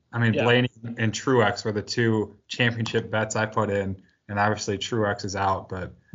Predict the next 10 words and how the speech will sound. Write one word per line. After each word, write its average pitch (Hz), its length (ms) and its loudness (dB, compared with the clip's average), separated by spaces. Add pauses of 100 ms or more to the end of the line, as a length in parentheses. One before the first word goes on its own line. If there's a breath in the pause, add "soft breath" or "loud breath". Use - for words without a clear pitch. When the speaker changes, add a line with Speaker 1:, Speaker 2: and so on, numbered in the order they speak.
Speaker 1:
I, 110 240 2
I 110 120 4
did 113 260 2
take 107 280 -4
that 104 200 -2
Blaney 104 320 -2
sixteen 107 460 -4
to 98 80 -4
one. 95 400 -4 (920)
Uh, 87 220 -10